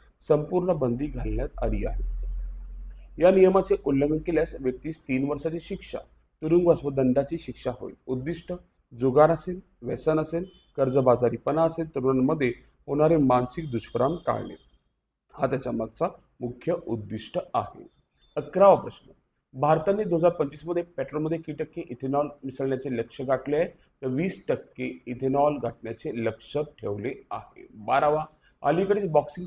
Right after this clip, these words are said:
Federation of इंडियाचे अध्यक्ष म्हणून कोणाची निवड झाली? तर अजय सिंह यांची निवड झाली आहे. ठीक आहे, पुढं तेरावा, अलीकडेच भारत आणि कोणत्या देशाने समुद्री सहकार्य वाढवण्यासाठी स-, संयुक्त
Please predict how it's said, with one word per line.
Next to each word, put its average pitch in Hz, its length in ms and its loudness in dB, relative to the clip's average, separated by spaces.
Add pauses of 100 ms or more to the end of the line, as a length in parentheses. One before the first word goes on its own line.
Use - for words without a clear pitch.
Federation 147 320 -2
of 156 80 -2 (160)
इंडियाचे 135 460 -4 (120)
अध्यक्ष 120 360 -10
म्हणून 131 220 -2
कोणाची 127 500 -4
निवड 123 340 0
झाली? 127 320 -2 (360)
तर 139 80 -4 (160)
अजय 131 260 2
सिंह 151 560 -4 (160)
यांची 127 600 -2
निवड 113 360 0
झाली 104 340 -14 (180)
आहे. 104 280 -10 (200)
ठीक 120 180 -10
आहे, 214 80 -4 (480)
पुढं 180 280 -2
तेरावा, 165 440 2 (280)
अलीकडेच 190 520 2
भारत 151 300 4
आणि 170 120 0
कोणत्या 147 340 -4
देशाने 143 360 -4
समुद्री 151 720 2 (420)
सहकार्य 170 420 6
वाढवण्यासाठी 147 520 -2
स-, - 180 -16 (140)
संयुक्त 147 440 0